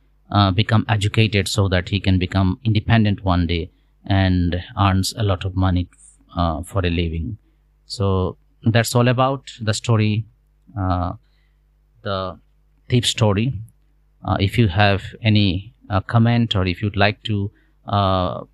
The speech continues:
you know, highlight on a particular aspect of the story, you can always give a voice message, uh, or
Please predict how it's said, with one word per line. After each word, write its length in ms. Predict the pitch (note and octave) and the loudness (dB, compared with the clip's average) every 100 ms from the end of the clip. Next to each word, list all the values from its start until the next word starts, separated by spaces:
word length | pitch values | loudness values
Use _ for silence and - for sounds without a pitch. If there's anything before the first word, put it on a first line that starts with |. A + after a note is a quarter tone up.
| - | -4
you 100 | A#2+ | -2
know, 80 | G#2 | 0
highlight 460 | - A2+ C3 B2+ | 2 2 4 2
on 140 | A2+ G#2+ | 0 0
a 60 | |
particular 460 | G#2 - - G#2 G2 | -2 -8 -4 -2 0
aspect 360 | F2 - - - | -2 -2 -4 -4
of 80 | F#2 | -2
the 100 | G2 | -2
story, 440 | - G2 F2+ F2+ _ _ - | 2 2 2 0 _ _ -4
you 140 | G#2 | -2
can 220 | - F#2+ | 0 0
always 680 | - G#2+ G2+ G2 F#2 F2 - _ _ B2 | 2 2 4 4 2 0 -6 _ _ -4
give 200 | A2 G2+ | 0 2
a 120 | G#2 | 2
voice 320 | E2+ G#2 G#2 | 2 2 2
message, 680 | G2 G2 - F#2+ D#2+ - - _ _ _ _ _ - | 0 0 2 0 0 -2 -4 _ _ _ _ _ 0
uh, 320 | G#2+ G2 F2+ | 2 4 2
or 460 | A2 G#2 F#2+ F2 | 2 4 2 0